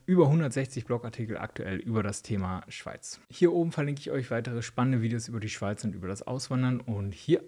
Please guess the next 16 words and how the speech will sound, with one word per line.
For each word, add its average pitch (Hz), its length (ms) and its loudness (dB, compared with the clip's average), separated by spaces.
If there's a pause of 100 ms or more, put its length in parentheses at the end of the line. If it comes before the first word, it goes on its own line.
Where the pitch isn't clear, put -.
(140)
könnt 123 220 -2
ihr 113 80 -4
unseren 110 220 -2
Kanal 82 320 -6
abonnieren. 101 440 -12 (300)
Vielen 147 240 2
Dank, 135 240 0
dass 123 160 -8
ihr 113 40 -4
dabei 110 340 -2
wart. 117 260 -4
Macht's 104 240 -4
gut 101 260 -4
und 98 140 -6
bis - 140 -10
bald. - 320 -12